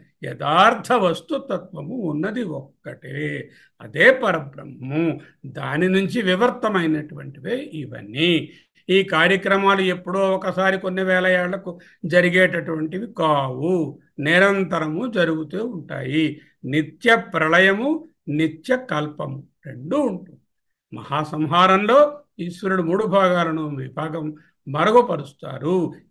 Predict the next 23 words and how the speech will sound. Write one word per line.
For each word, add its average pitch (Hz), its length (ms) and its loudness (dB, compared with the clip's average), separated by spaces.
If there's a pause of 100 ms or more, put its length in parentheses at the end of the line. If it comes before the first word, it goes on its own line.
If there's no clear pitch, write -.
ఈశః 190 420 2
ఏతత్ 220 540 4
తిరస్కుర్వన్ 190 720 -4
స్వమపి 247 420 -6
వపుః 220 580 -4 (360)
తిరయతి. 147 680 0
తనను 190 380 -4
కూడా 185 300 -2
పై 165 220 -4
మూడు 180 240 0
తత్వాలను 139 760 -6 (260)
తన 135 120 -6
యందు 123 280 -10
ఆరోపించుకొని 254 840 2 (260)
తాను 180 300 4
సదాశివతత్వంలో 202 1300 -2
అంతర్భూతమవుతారు. 147 1500 -14 (440)
అదే 139 280 -2
బ్రహ్మాండ 208 640 0
ప్రళయము 143 760 -4
అని 139 100 -8
కూడా 147 160 -16
చెప్పచ్చు. - 720 -20